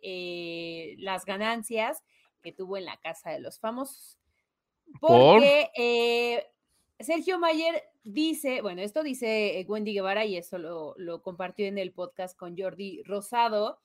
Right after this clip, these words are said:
Speaker 1: que le estaba insistiendo mucho en firmar un contrato para poder cobrar sus ganancias. O sea, de repente así como que bajita la mano le pasaba ahí un,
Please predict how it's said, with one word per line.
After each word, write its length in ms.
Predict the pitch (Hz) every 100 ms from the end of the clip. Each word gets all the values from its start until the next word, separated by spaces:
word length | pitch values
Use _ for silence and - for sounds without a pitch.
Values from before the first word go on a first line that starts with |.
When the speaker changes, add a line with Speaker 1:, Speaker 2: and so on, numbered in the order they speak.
| _ _ _ _ -
Speaker 1:
que 140 | 233 233
le 100 | 233
estaba 340 | 226 285 330
insistiendo 760 | 392 392 254 - 269 254 269 262
mucho 280 | 254 -
en 160 | 240 240
firmar 460 | 233 208 220 220 233
un 100 | 220
contrato 600 | 240 240 220 202 220 214
para 340 | 226 226 220
poder 380 | 202 190 196 190
cobrar 420 | 214 185 175 175
sus 340 | - 202 190
ganancias. 800 | 165 214 214 220 233 - 143 - _
O 60 | -
sea, 160 | 196
de 120 | 196
repente 320 | 190 202 214 247
así 220 | 254 240
como 260 | 247 226
que 120 | 208 185
bajita 400 | 160 - 247 247
la 80 | 214
mano 240 | 202 220
le 80 | 202
pasaba 360 | 214 - 208
ahí 140 | 208 208
un, 200 | 214